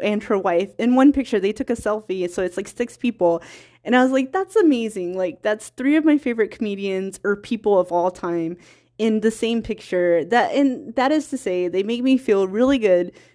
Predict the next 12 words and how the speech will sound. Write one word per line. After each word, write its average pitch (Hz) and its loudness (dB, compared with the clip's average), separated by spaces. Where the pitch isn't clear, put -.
about 185 0
being 202 -2
a 185 -4
lesbian. - 2
<laughs> - 4
So, 392 2
and 277 -4
they 277 -6
are 254 4
definitely, 254 2
like, 208 0
my 185 -2